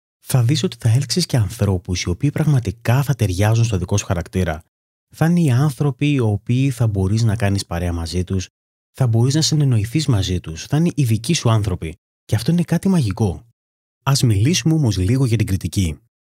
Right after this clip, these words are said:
Υπάρχουν φορές που κάποιος μπορεί να μιλήσει για εσένα ή να γράψει κάτι για εσένα και αυτό να σε ενοχλήσει πάρα πολύ. Μπορεί να είναι ένα σχόλιο του στυλ ότι, "Α, ξέρεις κάτι, ο Γιώργος, για παράδειγμα, είναι πολύ αγενής προς τη γυναίκα του".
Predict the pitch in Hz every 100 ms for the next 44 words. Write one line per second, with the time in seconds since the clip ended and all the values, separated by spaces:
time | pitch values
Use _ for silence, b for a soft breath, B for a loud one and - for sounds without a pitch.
0 | _ _ _ _ 117 120 160 202 175 92
1 | 85 98 120 117 92 85 127 147 170 107
2 | 113 160 139 98 90 107 143 104 87 82
3 | - 87 85 120 156 117 101 143 - 110
4 | - 95 87 85 - 87 90 87 - 185
5 | 190 143 113 143 160 117 - 110 98 98
6 | 85 80 - _ _ _ _ 113 113 135
7 | 202 196 170 147 143 170 175 156 - 117
8 | 120 123 117 107 120 120 117 139 131 113
9 | 131 117 - 170 - 82 - _ _ -
10 | 117 104 127 135 107 92 98 107 113 135
11 | 135 - 120 127 131 135 123 120 117 117
12 | 113 117 127 113 101 101 104 95 90 90
13 | 90 85 - 76